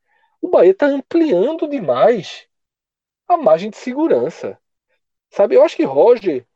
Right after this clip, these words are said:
montar esse esquema pra jogar noventa minutos em Porto Alegre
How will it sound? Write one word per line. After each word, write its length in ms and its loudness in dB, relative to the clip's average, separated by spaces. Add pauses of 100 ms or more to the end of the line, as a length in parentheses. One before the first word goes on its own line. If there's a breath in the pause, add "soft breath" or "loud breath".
(140)
montar 360 0
esse 140 -4
esquema 320 -10
pra 140 0
jogar 300 4
noventa 440 -2
minutos 360 -8
em 100 -18
Porto 260 -2
Alegre 540 0